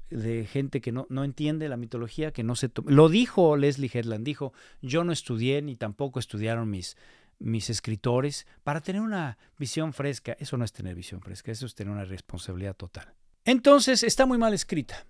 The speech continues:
No, no quiero meterme en los detalles que hemos, eh, ya hablado hasta el cansancio,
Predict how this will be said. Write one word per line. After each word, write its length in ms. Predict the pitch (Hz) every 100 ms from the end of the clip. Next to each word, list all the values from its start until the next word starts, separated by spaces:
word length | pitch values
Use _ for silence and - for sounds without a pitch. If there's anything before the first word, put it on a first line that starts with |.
| -
No, 200 | 269 277
no 140 | 262 262
quiero 200 | 247 220
meterme 580 | 170 - 185 180 175 147
en 60 |
los 140 | 143 123
detalles 560 | 135 180 175 180 165
que 80 | -
hemos, 460 | 151 143 120 - - -
eh, 180 | 135 131
ya 140 | 131
hablado 240 | 131 135 135
hasta 160 | -
el 80 | 120
cansancio, 720 | 123 117 147 151 147 147 143